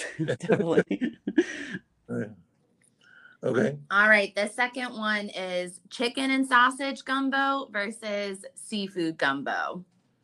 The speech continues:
Speaker 1: Oh, this is where I get in trouble with people from Lafayette. 'cause I'm from New Orleans, so I really like seafood gumbo. But I will say this: I like all gumbo. I'm not picky 'cause I,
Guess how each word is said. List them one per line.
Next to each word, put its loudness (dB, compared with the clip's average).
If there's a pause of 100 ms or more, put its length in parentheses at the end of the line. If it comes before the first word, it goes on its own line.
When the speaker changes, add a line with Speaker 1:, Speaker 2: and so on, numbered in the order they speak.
(360)
Speaker 1:
Oh, 6 (360)
this 2
is 6
where 12
I 8
get 6
in 4
trouble 6
with 6
people 2
from -4
Lafayette. -2 (260)
'cause -2
I'm 0
from -4
New -2
Orleans, -2
so -2
I -2
really 2
like 2
seafood -8
gumbo. -4 (500)
But 10
I 4
will 2
say -2
this: -2 (120)
I -6
like -6 (380)
all 2
gumbo. -4
I'm -4
not -4
picky -6
'cause -8
I, -4